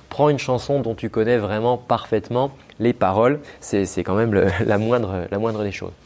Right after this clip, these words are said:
Ensuite, euh, prends un grand soin pour sélectionner tes chansons, euh,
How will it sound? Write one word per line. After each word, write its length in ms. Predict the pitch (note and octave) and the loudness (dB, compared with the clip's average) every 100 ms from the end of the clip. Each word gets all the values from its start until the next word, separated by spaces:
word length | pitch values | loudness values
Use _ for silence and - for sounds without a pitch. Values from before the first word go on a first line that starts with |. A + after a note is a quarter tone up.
| - - - | -20 -18 -2
Ensuite, 480 | D3 E3+ A#3 A#3 - - - | -2 2 2 0 -6 -20 -4
euh, 220 | A2+ A#2 A2 - | 2 2 2 -4
prends 200 | - F#3+ | -2 2
un 100 | F3 | 2
grand 260 | A#2+ A#2 E3+ | 2 2 0
soin 400 | - E3 D3+ - - | 0 0 0 0 -6
pour 140 | G2 | -2
sélectionner 440 | C#3+ C#3 C#3+ B2 | 0 0 0 0
tes 140 | G2+ D3 | 2 0
chansons, 480 | - A2 - C#3+ F#3+ - _ _ - - - - - - | 0 -4 -2 -2 -4 -12 _ _ -20 -20 -20 -20 -14 -6
euh, 220 | A2 G#2+ | 0 0